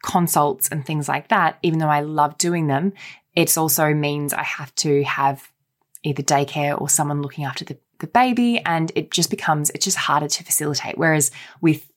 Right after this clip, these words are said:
one-on-one client work or coursework, I can, you know, deliver that at night, or I can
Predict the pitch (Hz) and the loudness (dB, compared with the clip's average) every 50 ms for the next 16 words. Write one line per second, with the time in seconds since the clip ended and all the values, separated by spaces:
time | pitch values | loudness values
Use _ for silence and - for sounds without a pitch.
0 | _ _ _ _ _ _ _ _ 165 160 156 151 147 139 - - 247 262 - - | _ _ _ _ _ _ _ _ 2 2 2 2 0 -4 0 2 2 2 4 4
1 | 165 160 156 - - 143 151 147 - - - 196 196 208 - - - 147 156 214 | 2 2 2 0 -4 -4 -4 -4 -6 -4 0 0 2 2 0 0 0 2 2 2
2 | 262 262 - - _ 156 160 - - - - 156 151 151 147 147 147 151 175 - | 0 -2 -6 -8 _ -6 -6 -4 -8 -8 -8 -6 -4 -4 -4 -4 -4 -6 -8 -12
3 | _ - _ _ _ _ _ _ 185 160 147 143 147 143 - _ - 165 160 151 | _ -20 _ _ _ _ _ _ 0 0 0 0 -2 -4 -6 _ -4 -4 -2 0
4 | 151 160 - - - 240 247 254 220 170 147 151 - 170 151 147 147 143 139 - | 0 0 0 0 0 2 4 4 4 4 2 0 -4 -6 -4 -4 -4 -4 -6 -6
5 | 160 151 151 | -6 -6 -6